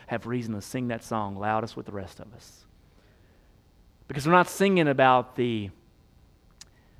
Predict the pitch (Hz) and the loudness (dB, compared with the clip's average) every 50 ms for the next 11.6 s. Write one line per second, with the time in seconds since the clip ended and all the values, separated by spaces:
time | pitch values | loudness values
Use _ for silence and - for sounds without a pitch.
0 | - _ _ _ _ _ _ _ - - _ _ _ _ - 160 160 175 170 - | -20 _ _ _ _ _ _ _ -20 -20 _ _ _ _ -2 2 4 4 4 4
1 | - 185 185 170 156 147 143 139 - 139 - - 147 143 147 156 165 156 - - | 2 2 2 4 6 4 4 4 2 -4 0 4 2 4 4 4 2 2 0 -2
2 | 135 123 127 120 117 113 107 95 101 101 101 101 95 95 95 101 101 104 101 92 | -4 -2 -2 -4 -4 -4 -6 -6 -8 -10 -10 -10 -10 -10 -10 -10 -8 -8 -10 -10
3 | 87 82 _ _ _ _ _ _ _ _ _ _ _ _ _ _ _ - 156 180 | -14 -20 _ _ _ _ _ _ _ _ _ _ _ _ _ _ _ 4 4 4
4 | 175 - - 190 185 175 160 160 151 147 151 151 147 135 127 - - - - - | 4 4 4 4 4 6 8 8 6 8 8 8 8 8 6 2 -8 -20 -20 -20
5 | _ - 151 156 139 131 160 180 180 170 156 135 127 143 147 151 151 147 - - | _ 2 2 2 4 4 4 6 8 6 6 4 2 4 6 6 6 6 4 0
6 | 151 147 143 131 117 131 120 110 113 135 135 123 131 - - 160 139 127 117 107 | -2 -2 -2 -4 -4 -4 -6 -4 -4 -4 -2 -2 -4 -4 -4 -6 -4 -2 -4 -4
7 | 98 90 - - 127 113 - 101 90 87 - - - - - - - - _ _ | -6 -8 -6 -6 -6 -4 -4 -8 -16 -14 -16 -16 -16 -16 -16 -18 -20 -20 _ _
8 | _ _ _ _ _ _ _ _ _ _ _ _ _ _ _ _ _ _ _ - | _ _ _ _ _ _ _ _ _ _ _ _ _ _ _ _ _ _ _ -20
9 | _ _ - 147 143 135 120 123 185 214 196 175 175 151 - 156 160 156 156 147 | _ _ -4 -2 -2 -2 0 6 6 6 8 6 0 0 0 0 2 2 2 2
10 | 127 151 151 139 131 143 143 139 123 107 139 131 131 135 135 127 117 - - 131 | 2 2 2 2 2 0 0 0 0 0 0 0 0 0 0 -2 -4 -4 -6 -6
11 | 123 117 113 107 101 95 110 101 95 90 82 - | -4 -4 -6 -6 -8 -8 -8 -10 -10 -10 -12 -16